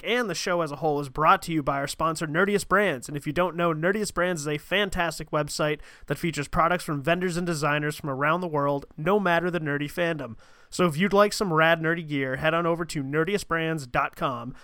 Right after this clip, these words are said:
That's Nerdious, N E R D I O U S, brands.com. Special shout out to them for providing us with some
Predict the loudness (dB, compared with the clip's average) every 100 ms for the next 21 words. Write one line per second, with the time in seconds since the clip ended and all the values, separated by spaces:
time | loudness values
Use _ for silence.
0 | -20 -4 0 0 2 4 4 0 -4 -6
1 | -2 -2 -4 -4 0 2 2 -2 -6 -6
2 | -4 -2 -2 -4 -6 -4 -2 0 2 0
3 | 0 -4 -6 -10 -2 0 0 -2 -8 -14
4 | -18 -12 0 0 0 -6 -10 -10 -12 -16
5 | -20 -20 -20 _ -6 4 4 4 0 0
6 | 0 -2 -6 -6 -6 -8 -8 -8 -8 -8
7 | -2 -2 -2 -4 -6 -10 -12